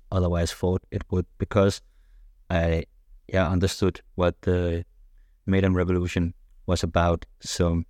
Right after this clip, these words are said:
um, I, I'm, I'm going to keep, uh, mentioning that, because I really think it's important for people to realize what that was about. And when I talked with, um, your wife,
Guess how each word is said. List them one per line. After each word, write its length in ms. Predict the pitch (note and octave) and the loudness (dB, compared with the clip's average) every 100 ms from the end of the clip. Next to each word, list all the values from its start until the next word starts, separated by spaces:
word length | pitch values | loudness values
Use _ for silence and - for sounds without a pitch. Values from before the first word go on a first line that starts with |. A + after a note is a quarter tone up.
| - - _ _ - - | -12 -20 _ _ -20 -6
um, 360 | G#2 F#2 E2 D#2 _ - - _ _ - | 0 0 0 -4 _ -20 -20 _ _ -4
I, 120 | G2+ | -2
I'm, 340 | F#2+ A2 G#2+ | 2 2 0
I'm 220 | A2+ A#2 A2 | 0 0 2
going 300 | B2 A#2+ - | 4 4 2
to 180 | A#2+ | -2
keep, 380 | - - B2+ - - - | -2 2 0 0 -10 -4
uh, 400 | A2 G#2+ G#2 G#2 | 0 0 0 0
mentioning 480 | G2 G#2 F#2+ G2 F#2 | 0 0 0 0 2
that, 220 | F#2+ F#2+ _ _ _ _ - | 0 0 _ _ _ _ -6
because 260 | G2+ G#2+ | 0 2
I 60 | G2+ | 2
really 240 | G#2 A#2 | 2 2
think 180 | G#2+ G2+ | 2 0
it's 120 | G2+ | 0
important 360 | G2 G#2 F#2 F#2 | 0 0 -2 -2
for 80 | F#2+ | -2
people 280 | G2 F2+ F2+ | -2 -2 -4
to 120 | G2 | -2
realize 420 | F#2 F2+ E2+ E2 | 0 2 0 0
what 140 | E2+ | -2
that 140 | F2+ E2+ | -2 -2
was 160 | E2+ | -2
about. 340 | E2+ F2 F2 E2+ _ _ _ _ _ _ - | -2 -2 -2 -4 _ _ _ _ _ _ -4
And 340 | G#2 G2 F#2+ - _ _ _ _ _ - _ _ _ _ _ _ A#2+ | 0 2 0 -4 _ _ _ _ _ -20 _ _ _ _ _ _ 2
when 160 | A#2+ | 4
I 80 | B2+ | 4
talked 320 | - D3 - | 4 0 2
with, 160 | A#2+ A2+ | 0 2
um, 420 | G#2 G2 G2 F#2+ - - | 2 2 0 -4 -10 -4
your 180 | G#2 | 0
wife, 320 | F#2+ G2+ A#2 | 2 2 0